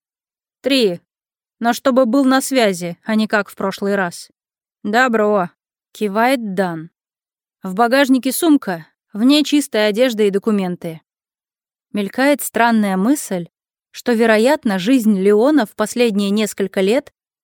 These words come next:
тесно связана с риском, и подобные неприятности в ней происходят постоянно. «Ванесса где? Почему телефон недоступен?» произносит он сдержанно, но я улавливаю напряженные интонации.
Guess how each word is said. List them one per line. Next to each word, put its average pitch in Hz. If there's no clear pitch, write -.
тесно 311
связана 233
с -
риском, 285
и 220
подобные 202
неприятности 202
в 196
ней 202
происходят 190
постоянно. 208
«Ванесса 220
где? 185
Почему 277
телефон 269
недоступен?» 185
произносит 233
он 208
сдержанно, 190
но 214
я 233
улавливаю 233
напряженные 202
интонации. 196